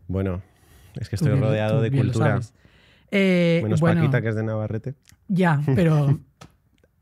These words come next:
Speaker 2: hay, siempre hay una excepción para la regla.
Speaker 1: Eso es.
Speaker 2: Eres mi best friend del talent, porque estamos todo el puto día
Speaker 1: Oh,
Speaker 2: hablando.
Speaker 1: sí.
Speaker 2: Antes le hemos dicho a nuestra directora que ha creado aquí una amistad muy linda.
Speaker 1: Mm.
Speaker 2: Y luego eres el primer tío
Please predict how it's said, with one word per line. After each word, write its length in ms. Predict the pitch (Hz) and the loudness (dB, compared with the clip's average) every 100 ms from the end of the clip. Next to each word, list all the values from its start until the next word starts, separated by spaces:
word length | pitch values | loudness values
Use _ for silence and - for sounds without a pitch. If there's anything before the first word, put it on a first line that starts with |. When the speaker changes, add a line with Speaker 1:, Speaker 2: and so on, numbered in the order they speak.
| - | -4
Speaker 2:
hay, 500 | 170 165 151 143 143 | 0 2 2 0 -2
siempre 240 | 165 156 | -2 0
hay 80 | 147 | 2
una 80 | 143 | 2
excepción 320 | 131 139 151 | 0 -2 0
para 140 | 135 127 | 0 0
la 80 | 127 | -2
regla. 240 | 123 147 | -2 -6
Speaker 1:
Eso 160 | 92 87 | -8 -10
es. 180 | - _ _ _ _ | -16 _ _ _ _
Speaker 2:
Eres 460 | - 190 185 156 - - | -2 2 2 0 -4 -2
mi 140 | 160 | 0
best 200 | 156 151 | 2 2
friend 220 | 180 156 | 2 2
del 120 | 156 147 | 0 0
talent, 380 | 165 170 202 | -2 0 -4
porque 160 | - 135 | -6 -6
estamos 300 | 127 156 143 | -2 0 0
todo 100 | 165 | 0
el 60 | 147 | -2
puto 200 | 151 147 | -2 0
día 200 | 147 147 | 0 2
Speaker 1:
Oh, 40 | |
Speaker 2:
hablando. 440 | 151 160 165 196 | 2 2 0 -2
Speaker 1:
sí. 340 | - - 92 92 | -6 -8 -6 -2
Speaker 2:
Antes 200 | 139 147 | -2 0
le 60 | 143 | 0
hemos 140 | 147 | 0
dicho 240 | 143 - | -4 -4
a 60 | 147 | -4
nuestra 220 | 143 151 | -2 -2
directora 440 | 143 139 156 143 131 | 0 0 0 0 -2
que 220 | 139 147 | -4 -4
ha 120 | 139 | -4
creado 180 | 143 139 | -2 -2
aquí 120 | 135 | -2
una 60 | 139 | -6
amistad 360 | 139 - 143 139 | -8 -8 -6 -4
muy 160 | 143 | -2
linda. 440 | 151 165 185 - - - | 0 2 2 0 -8 -8
Speaker 1:
Mm. 380 | 101 98 95 98 113 _ | -6 -4 -6 -10 -16 _
Speaker 2:
Y 140 | 247 | 0
luego 260 | 247 247 254 | 2 4 4
eres 240 | 254 277 220 | 2 2 -2
el 120 | 190 | 0
primer 280 | 185 202 226 | 2 2 2
tío 440 | 233 233 262 - | 2 2 2 -4